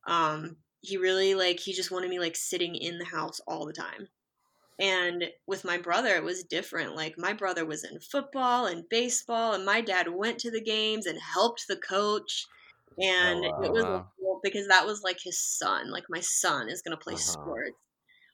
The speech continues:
Speaker 1: So that was definitely part of it. But then it was like, my mom told me, she's like, "Yeah, I never believed it. I just,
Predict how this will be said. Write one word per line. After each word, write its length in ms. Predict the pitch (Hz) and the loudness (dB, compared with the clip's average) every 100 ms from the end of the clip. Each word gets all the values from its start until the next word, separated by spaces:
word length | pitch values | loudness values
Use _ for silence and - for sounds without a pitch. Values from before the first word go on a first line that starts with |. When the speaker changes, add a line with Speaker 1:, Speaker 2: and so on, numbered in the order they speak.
| _ | _
Speaker 1:
So 320 | - 240 214 208 | 2 4 4 8
that 280 | 233 285 339 | 10 10 8
was 240 | 320 233 | 2 0
definitely 580 | - 196 190 190 165 175 | 0 0 0 -4 -4 -6
part 280 | - 160 170 | -2 -2 -2
of 100 | - | -6
it. 180 | 160 - | -6 -6
But 140 | 196 | -2
then 160 | 214 214 | 0 0
it 80 | 185 | -2
was 120 | 202 | 0
like, 200 | 196 190 | 0 0
my 160 | 196 196 | -2 0
mom 320 | 196 214 226 | 2 2 0
told 200 | 208 202 | -4 -6
me, 140 | 196 196 | -6 -6
she's 140 | 233 | 0
like, 160 | 226 220 | 0 2
"Yeah, 120 | 226 | 2
I 80 | 220 | 4
never 260 | 226 233 233 | 2 0 -2
believed 400 | 202 180 175 170 | -2 -4 -4 -2
it. 140 | 165 | 0
I 100 | 165 | -2
just, 480 | 165 170 170 - | -2 -4 -4 -10